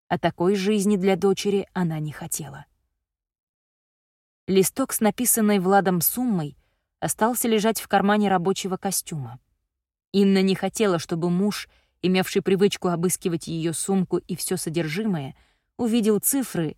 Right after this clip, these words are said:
и начал задавать вопросы. Она колебалась. С одной стороны, эти деньги дадут ей свободу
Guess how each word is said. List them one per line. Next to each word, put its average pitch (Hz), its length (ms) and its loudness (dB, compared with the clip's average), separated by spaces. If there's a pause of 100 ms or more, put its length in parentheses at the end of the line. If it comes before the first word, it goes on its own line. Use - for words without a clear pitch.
и 202 80 2
начал 226 320 2
задавать 196 460 2
вопросы. 170 600 -4 (920)
Она 185 280 0
колебалась. 165 840 -2 (720)
С - 100 -2
одной 202 300 4
стороны, 220 500 4
эти 208 160 0
деньги 208 340 4
дадут 185 360 2
ей 196 180 2
свободу 185 600 2